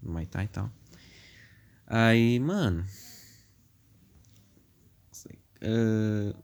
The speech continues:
cara, sei lá, deu uma canseira, assim, cheguei em casa, era seis horas da tarde, assim, que primeiro fui parar na minha mãe, né? Parei na minha mãe, depois fui pra casa.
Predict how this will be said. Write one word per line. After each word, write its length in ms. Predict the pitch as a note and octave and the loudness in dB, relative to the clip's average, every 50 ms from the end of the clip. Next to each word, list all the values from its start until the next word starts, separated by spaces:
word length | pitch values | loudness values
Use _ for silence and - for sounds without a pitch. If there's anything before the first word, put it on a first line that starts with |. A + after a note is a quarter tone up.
| - _ _ _ _ _ _ _ _ | -20 _ _ _ _ _ _ _ _
cara, 240 | - - B2+ D3 A#2+ - - - | -8 -4 -2 -2 -4 -4 -10 -8
sei 120 | - C3 C3+ | -4 0 2
lá, 240 | B2+ A2 - - - _ _ _ _ _ _ _ _ _ _ _ _ _ _ _ - | 4 2 2 0 -4 _ _ _ _ _ _ _ _ _ _ _ _ _ _ _ -6
deu 160 | A#2+ A#2+ B2 | -2 0 0
uma 140 | C#3+ D3+ D3+ | 0 0 -2
canseira, 560 | - D3 C#3+ A#2 - - - A2+ A2+ A2+ - | -2 -4 -2 -2 -2 0 2 4 4 4 4
assim, 160 | F#2+ - G2+ | 2 -2 -4
cheguei 260 | F#2+ - F#2+ G#2+ A#2+ | -4 -4 -2 -2 -2
em 100 | C3+ C#3 - - - | -4 -4 -8 -14 -6
casa, 640 | - G2+ F2+ F#2 G2 G#2 G#2+ G2+ G2 G2 G2 F#2+ F#2+ - - - - - - - - - _ _ _ _ _ _ _ _ - | -4 -2 0 2 2 2 0 0 -2 -4 -4 -6 -6 -10 -16 -20 -20 -20 -20 -20 -20 -20 _ _ _ _ _ _ _ _ -4
era 160 | - G#2 G#2+ | 0 0 2
seis 280 | - - - A#2 A#2 B2+ | 2 4 4 4 4 4
horas 160 | A2+ A2+ A2+ | 2 2 0
da 100 | A#2+ A2+ | -2 -4
tarde, 640 | - - - G#2+ F2+ F2+ F#2 F#2+ G2 F#2+ F#2 F2+ F2+ | -6 -2 2 4 6 8 8 8 8 6 4 2 0
assim, 800 | E2+ - - - F2+ F2+ F2 F2+ F#2 F#2 F#2 F2+ E2+ E2 D#2+ E2+ - - _ _ _ _ _ _ | 0 0 0 0 -2 -2 0 0 0 0 0 -2 -2 -2 -4 -6 -8 -12 _ _ _ _ _ _
que 100 | - - | -14 -6
primeiro 260 | - G2 G2 G2+ G2 | -2 0 0 0 0
fui 100 | - - | -2 -2
parar 180 | - G2+ F#2+ F#2+ | 0 0 2 2
na 60 | F#2+ | 2
minha 160 | G2 G2+ F#2+ | 2 2 2
mãe, 260 | F#2 F#2 G2 A2+ C#3 | 2 2 0 -2 -2
né? 160 | C#3 B2 B2 - - | -4 -4 -8 -6 -6
Parei 160 | G#2+ F#2 F2+ | -6 -4 -2
na 60 | F2+ | -2
minha 160 | F2+ F#2 F2+ | -2 -2 -2
mãe, 200 | F2+ F#2 G2 G#2+ | -2 0 -2 -2
depois 180 | G#2+ - - F#2+ | -2 -4 -8 -12
fui 100 | - - | -12 -8
pra 140 | - A2+ F#2+ | -6 -6 -6
casa. 500 | F#2+ - F2+ F#2 G#2 A2+ A#2+ B2+ C3+ | -4 -4 -2 0 0 0 -2 -4 -8